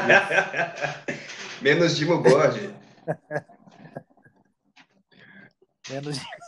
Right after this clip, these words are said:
Speaker 1: <laughs> o cara levando muito a
Speaker 2: Eu vou
Speaker 1: sério,
Speaker 2: falar pra
Speaker 1: né,
Speaker 2: você que
Speaker 1: aquela
Speaker 2: curte
Speaker 1: música
Speaker 2: metal
Speaker 1: dele,
Speaker 2: aí, que
Speaker 1: pô.
Speaker 2: tá ouvindo isso aí, que provavelmente é, sei lá, três pessoas.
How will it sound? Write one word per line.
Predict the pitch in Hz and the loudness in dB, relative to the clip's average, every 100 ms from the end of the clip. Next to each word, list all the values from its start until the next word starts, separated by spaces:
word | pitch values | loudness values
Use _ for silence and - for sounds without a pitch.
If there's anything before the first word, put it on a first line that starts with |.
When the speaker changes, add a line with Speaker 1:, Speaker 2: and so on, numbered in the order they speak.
| - | 2
Speaker 1:
<laughs> | 208 - 208 - - 170 _ 175 170 - 170 _ 156 - - - - _ - | 2 2 -4 -4 -6 -6 _ -8 -8 -8 -10 _ -12 -12 -20 -20 -20 _ -8
o | 165 | -8
cara | - 160 170 | -2 2 2
levando | 170 160 147 170 151 | 2 -2 -4 -8 -8
muito | 156 202 208 | -12 -8 -2
a | 190 | 0
Speaker 2:
Eu | 117 | 0
vou | 135 | 0
Speaker 1:
sério, | |
Speaker 2:
falar | 131 123 135 | 4 6 6
pra | 131 | 4
Speaker 1:
né, | |
Speaker 2:
você | 120 113 127 | 2 0 -4
que | |
Speaker 1:
aquela | |
Speaker 2:
curte | 139 131 | -6 -8
Speaker 1:
música | - | -6
Speaker 2:
metal | 117 113 - | -4 -4 -2
Speaker 1:
dele, | 110 104 | 0 2
Speaker 2:
aí, | 98 101 | 0 -2
que | 107 | -10
Speaker 1:
pô. | |
Speaker 2:
tá | 110 107 | -6 -2
ouvindo | 107 107 110 | -2 -4 -10
isso | 104 - | -10 -10
aí, | 95 | -10
que | - | -12
provavelmente | 101 107 107 107 107 107 | -10 -6 -6 -6 -8 -6
é, | 104 - - | -6 -6 -8
sei | - 90 | -12 -8
lá, | 87 | -8
três | - 104 | -8 -10
pessoas. | - 107 - 104 107 - - | -8 -6 -4 -4 -6 -8 -14